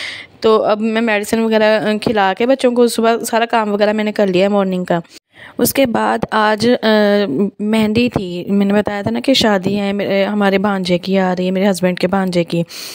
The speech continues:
तो ये देखिए, मैंने काम वगैरह सब कुछ कर लिया है, दूध वगैरह भी गर्म करके रख दिया है ताकि फिर बाद में ना दिक्कत ना हो।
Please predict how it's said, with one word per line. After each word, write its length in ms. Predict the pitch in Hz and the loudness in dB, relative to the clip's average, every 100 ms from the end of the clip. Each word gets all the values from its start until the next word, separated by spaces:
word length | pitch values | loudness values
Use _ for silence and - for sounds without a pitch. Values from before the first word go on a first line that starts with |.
| - - - | -16 -10 0
तो 120 | 220 | 2
ये 120 | 220 | 2
देखिए, 180 | 208 - | 0 0
मैंने 160 | 220 208 | 0 0
काम 280 | 208 202 196 | -2 -2 0
वगैरह 240 | 196 202 | 2 2
सब 180 | 196 196 | 0 -2
कुछ 180 | 214 - | -2 0
कर 200 | 208 180 | 0 2
लिया 300 | 180 196 202 | 2 2 2
है, 420 | 202 190 202 202 | 2 2 0 0
दूध 280 | 202 208 208 | 2 2 2
वगैरह 240 | 214 208 | 2 2
भी 100 | 202 | 2
गर्म 240 | 202 196 | 0 0
करके 280 | 196 185 196 | 0 -2 0
रख 180 | 202 196 | -2 -2
दिया 240 | 180 180 180 | -2 0 0
है 140 | 185 | 0
ताकि 360 | 180 185 - 196 | 0 -2 0 -2
फिर 160 | 196 | 0
बाद 260 | 180 180 175 | -2 -2 0
में 140 | 202 - | -2 -4
ना 300 | 214 196 202 | -2 0 0
दिक्कत 320 | 180 175 175 180 | -2 -2 -2 0
ना 120 | 180 | 0
हो। 260 | 190 165 | 0 -2